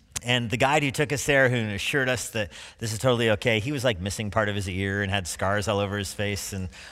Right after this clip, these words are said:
arms, and, uh, he's like, "You know, they hardly ever attack." <laughs> Uh, not all of our silly risks were for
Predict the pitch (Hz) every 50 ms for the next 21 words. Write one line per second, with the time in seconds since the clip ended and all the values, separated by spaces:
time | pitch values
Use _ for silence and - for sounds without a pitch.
0 | - - 107 107 107 101 101 104 107 107 113 98 - 117 104 101 95 90 - -
1 | - - - - - - - - - - - - _ - - 95 98 95 90 85
2 | 87 87 82 82 - - - - 104 98 - 117 110 - 135 127 123 117 107 98
3 | 143 147 104 101 95 101 113 98 98 87 80 - 110 110 98 90 - - - -
4 | - - - - - - - - - - - - _ _ - - - - - -
5 | - - - - - - - - - - - - - - 117 110 101 92 95 85
6 | 90 90 - - - - - - - - - 147 160 196 233 233 - 170 208 240
7 | 226 208 165 143 151 143 131 - - 170 147 135 123 117 113 117 120 131 - -
8 | - - - - 113 113 110 101 - - 117 104 104 101 98 92